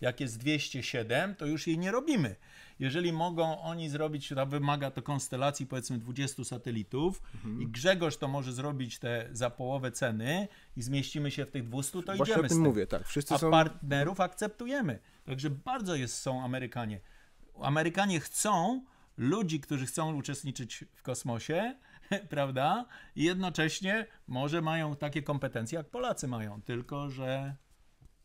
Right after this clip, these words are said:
Speaker 1: no jak, musi być, musi coś
Speaker 2: Musi
Speaker 1: być,
Speaker 2: być
Speaker 1: jakiś
Speaker 2: dwie strony, tak,
Speaker 1: <laughs> tak.
Speaker 2: synergia.
Speaker 1: Zain-, i zainteresowanie i, no, jednak ten papierek musi jakiś tam bi-,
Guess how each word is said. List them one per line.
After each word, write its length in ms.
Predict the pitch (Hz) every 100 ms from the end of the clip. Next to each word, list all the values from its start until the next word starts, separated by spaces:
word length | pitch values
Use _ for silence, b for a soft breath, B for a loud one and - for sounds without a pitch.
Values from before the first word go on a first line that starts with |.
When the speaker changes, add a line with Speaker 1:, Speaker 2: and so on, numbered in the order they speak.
| -
Speaker 1:
no 160 | 127
jak, 320 | 131 - - - -
musi 280 | 120 -
być, 400 | 127 131 131 - - - _ _ -
musi 340 | 135 165 -
coś 160 | 113 117
Speaker 2:
Musi 120 | 110
Speaker 1:
być, 120 | 117
Speaker 2:
być 60 | 117
Speaker 1:
jakiś 160 | 120
Speaker 2:
dwie 140 | 120 131
strony, 420 | - 131 117 117
tak, 260 | 110 117 -
Speaker 1:
<laughs> 80 | 107
tak. 100 | - -
Speaker 2:
synergia. 440 | - 113 101 98
Speaker 1:
Zain-, 340 | 127 135 139 151
i 120 | 127
zainteresowanie 1200 | 120 147 151 147 143 - 127 131 151 165 147 147
i, 60 |
no, 120 | 147
jednak 340 | 156 156 160 143
ten 140 | 160
papierek 460 | 147 143 165 160 165
musi 200 | 151 151
jakiś 260 | 143 -
tam 180 | - 123
bi-, 160 | 110